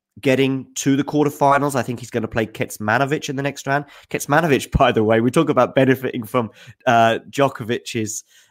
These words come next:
absence. Of course, he was due to play Djokovic in the first round and probably was thinking, "I'm gonna be going home on Tuesday." Well, rebook your flight, my friend. You're here for another few more days. And, uh, that's a good win against Sonego, the twenty-five seed, I think.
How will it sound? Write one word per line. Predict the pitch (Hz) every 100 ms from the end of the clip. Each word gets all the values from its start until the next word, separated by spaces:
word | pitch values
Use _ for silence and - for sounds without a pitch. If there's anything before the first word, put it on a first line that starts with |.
| -
absence. | 117 110 - 113 101 -
Of | _ _
course, | - 151
he | 175
was | 147 139
due | 151
to | 110
play | 151 151
Djokovic | 143 - 110 -
in | 120
the | 104
first | - 104 -
round | 104 104 113
and | 101
probably | 113 120 113 107
was | 107
thinking, | 123 113 113
"I'm | 110 107
gonna | 107
be | 101
going | 107 110 104
home | 113 123
on | 101 92
Tuesday." | 123 127 - 87 107 - _ _ _ _ -
Well, | 113 117 170 - _ _ _ _ _ _
rebook | 110 147 147 160 147
your |
flight, | - 170 151
my | 127
friend. | - 139 147
You're | 135 131
here | 156
for | 156 143
another | 147 147
few | 139 151
more | 147 139
days. | 147 135 127 - -
And, | 120 117
uh, | 123 117
that's | 165 -
a |
good | 196 175
win | 240
against | 180 110 -
Sonego, | 117 98 107 101 73
the | 107
twenty-five | 127 110 - 98 92
seed, | 101 92
I | 90
think. | - 87 -